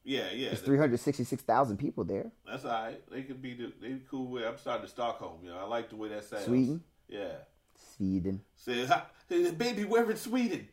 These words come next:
Speaker 1: How did you get to Sweden?" Yeah,
Speaker 2: I
Speaker 1: yeah.
Speaker 2: don't know, B.
Speaker 1: Go to Stockholm, B. Go to Oslo. Go to Geneva or some shit like that, my nigga.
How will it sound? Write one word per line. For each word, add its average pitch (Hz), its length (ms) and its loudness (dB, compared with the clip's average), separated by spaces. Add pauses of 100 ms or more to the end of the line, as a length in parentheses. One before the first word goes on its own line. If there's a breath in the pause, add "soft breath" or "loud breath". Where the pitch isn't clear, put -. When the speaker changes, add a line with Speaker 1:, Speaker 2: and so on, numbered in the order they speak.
Speaker 1:
How 233 200 4
did 233 140 2
you 202 80 -4
get 233 180 -2
to 220 80 -2
Sweden?" 220 540 -4 (4000 soft breath)
Yeah, 117 160 -6
Speaker 2:
I 92 120 -4
Speaker 1:
yeah. 80 180 -4
Speaker 2:
don't 82 140 -4
know, 95 180 -2
B. 87 200 -2
Speaker 1:
Go 110 100 -4
to 110 60 -8
Stockholm, 101 640 -2
B. 104 300 -8 (180)
Go 104 120 -6
to 95 60 -10
Oslo. 107 440 -2
Go 104 200 -6
to 101 60 -12
Geneva 110 480 -6
or 98 60 -6
some 101 180 -14
shit 101 200 -8
like 98 180 -8
that, 95 180 -10
my 92 100 -12
nigga. 98 320 -10